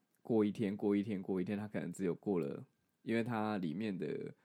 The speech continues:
时间也没有很确切，但我不觉得她有超过两个礼拜，然后她就生出了孩子。这件事情我就觉得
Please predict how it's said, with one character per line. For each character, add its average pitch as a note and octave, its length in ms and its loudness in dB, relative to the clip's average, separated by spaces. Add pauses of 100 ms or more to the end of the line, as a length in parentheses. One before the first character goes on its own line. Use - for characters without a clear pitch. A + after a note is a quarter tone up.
(260)
时 G2+ 300 -2
间 G#2+ 180 0
也 E2+ 240 0
没 G2+ 180 -4
有 F#2 120 -2
很 - 220 -8
确 - 200 0
切， F#2+ 300 -2
但 F#2 180 0
我 F2 80 -4
不 G2+ 160 -4
觉 D2 200 -4
得 D2 100 -4
她 F2 480 -6 (440)
有 E2+ 180 -4
超 F#2 280 0
过 F#2 220 0
两 - 240 -4
个 - 120 -8
礼 - 260 -10
拜， - 260 -4 (800)
然 G2+ 180 -4
后 G2+ 120 -2
她 F#2+ 160 -2
就 F#2 200 0
生 - 460 -2
出 F#2 260 -4
了 D#2 100 0
孩 - 320 -8
子。 - 380 -16 (680)
这 A2+ 140 0
件 F#2+ 160 2
事 G2+ 160 -4
情 F2+ 200 -6
我 D2+ 100 -4
就 G2 100 -2
觉 E2+ 160 -2
得 C#2+ 220 -4